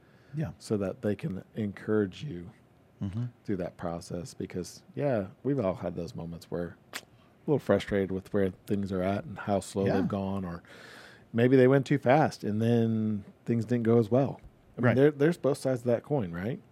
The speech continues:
Speaker 1: Right.
Speaker 2: There's, so it's just wherever you're at,
Speaker 1: Mm-hmm.
Speaker 2: recognize the importance of where you've come from.
Speaker 1: Right.
Speaker 2: And what
Speaker 1: Right.
Speaker 2: you've gone through.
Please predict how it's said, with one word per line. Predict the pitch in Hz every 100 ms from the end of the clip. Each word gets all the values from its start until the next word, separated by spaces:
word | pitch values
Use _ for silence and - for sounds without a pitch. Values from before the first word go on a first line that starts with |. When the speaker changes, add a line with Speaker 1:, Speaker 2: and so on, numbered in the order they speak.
| -
Speaker 1:
Right. | 117 85 - _ -
Speaker 2:
There's, | 160 107 - - _
so | - 104 95
it's | 95 -
just | 107 - - - - - - - _ _ _ _ -
wherever | 123 139 139 143 123
you're | 113 104
at, | 98 92 78 - - - _ - 101
Speaker 1:
Mm-hmm. | 92 104
Speaker 2:
recognize | 110 104 104 101 98 85
the | 95
importance | 87 82 104 95 -
of | 92
where | 95
you've | 87
come | - -
from. | - 90 95 - _ -
Speaker 1:
Right. | 110 90 - _ _ _ _
Speaker 2:
And | 107 92
what | 90 95
Speaker 1:
Right. | -
Speaker 2:
you've | 92
gone | 87 80
through. | - 80